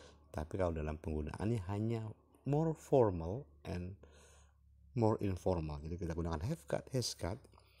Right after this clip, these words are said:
itu artinya sama ya dengan have atau has saja. Dia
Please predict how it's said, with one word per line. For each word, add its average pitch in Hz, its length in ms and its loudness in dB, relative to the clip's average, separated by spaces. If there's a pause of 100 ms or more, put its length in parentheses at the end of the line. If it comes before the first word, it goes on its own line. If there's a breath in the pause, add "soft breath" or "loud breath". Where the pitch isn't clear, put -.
(580 loud breath)
itu - 640 -2
artinya 131 280 0
sama 143 280 6
ya 123 200 0
dengan 95 240 -2 (560)
have 113 200 6 (200)
atau 95 160 0
has 92 160 0
saja. 90 320 -4 (240)
Dia 104 200 2